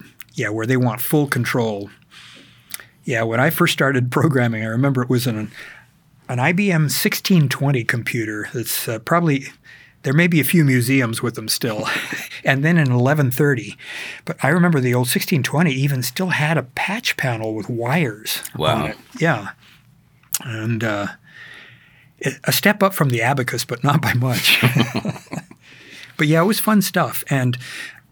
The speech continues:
Speaker 1: my, my initial programming was, uh, machine language stuff. So you had to actually know the, uh, the architecture of the machine and what the capabilities were of each register, and you would program in ones and zeros.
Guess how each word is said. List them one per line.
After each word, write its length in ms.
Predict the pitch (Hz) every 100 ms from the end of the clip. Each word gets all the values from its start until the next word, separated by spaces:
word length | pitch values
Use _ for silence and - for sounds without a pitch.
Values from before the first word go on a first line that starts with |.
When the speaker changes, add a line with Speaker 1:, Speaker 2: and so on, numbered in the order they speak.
| _ -
Speaker 1:
my, 300 | 151 151 143 -
my 160 | - 147
initial 340 | 135 170 -
programming 640 | 131 156 127 131 123 123 120
was, 280 | 117 -
uh, 160 | 139 117
machine 300 | 113 - 214
language 380 | 139 104 101 -
stuff. 460 | - - 113 - - _ - - - -
So 140 | -
you 140 | 160 190
had 180 | 175
to 60 | 147
actually 360 | 135 131 139 120
know 520 | 120 127 127 113 113 - - - - - _ _ -
the, 360 | 131 120 117
uh, 220 | 110 110 113 -
the 240 | 170 139
architecture 580 | 123 143 139 139 - 131
of 60 | 117
the 60 |
machine 540 | 117 117 131 117 117 113
and 140 | 113
what 200 | 123 123
the 60 | 135
capabilities 640 | - 123 123 117 113 113
were 180 | 127 113
of 80 | 110
each 200 | 107 104
register, 840 | 147 165 156 - - 131 123 123 - -
and 440 | 120 113 113 113
you 180 | 113 147
would 180 | 233 185
program 480 | 175 190 147 120 127
in 160 | 120
ones 220 | 113 147 143
and 120 | 147
zeros. 640 | 147 185 120 101 - -